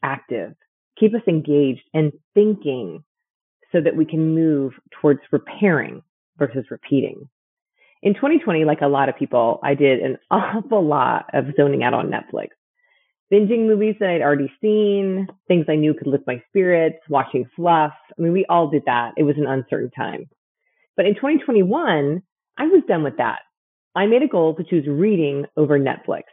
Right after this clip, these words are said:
Now, that simple goal led me to read or listen to a total of fifty-eight books in that year. It also gave me the opportunity to really reflect on myself, my growth,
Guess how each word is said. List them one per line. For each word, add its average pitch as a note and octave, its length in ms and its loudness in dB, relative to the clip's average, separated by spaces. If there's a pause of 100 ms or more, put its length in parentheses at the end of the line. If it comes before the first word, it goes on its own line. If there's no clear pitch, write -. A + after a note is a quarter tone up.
(560)
Now, F3 100 0
that G3+ 320 0
simple B3 240 0
goal D#3 420 0
led D3+ 140 0
me C#3+ 200 -4
to D3 80 0
read E3+ 360 0
or F3 140 0
listen D#3 560 -2 (120)
to E3+ 120 4
a - 80 4 (180)
total F#3 320 0
of D3 120 -2 (160)
fifty-eight A3+ 760 0
books - 320 -4 (400)
in D#3 140 2
that C#3+ 180 0
year. A#2 400 -2 (560)
It G3 120 -4
also D4 300 0
gave A#3+ 140 2
me F#3+ 80 0
the F3+ 80 -2
opportunity D#3+ 420 -2
to F#3+ 80 0
really A3 460 0
reflect D3 500 -2
on D3 80 2
myself, A2 520 -4 (520)
my C#3 140 -2
growth, E3+ 540 0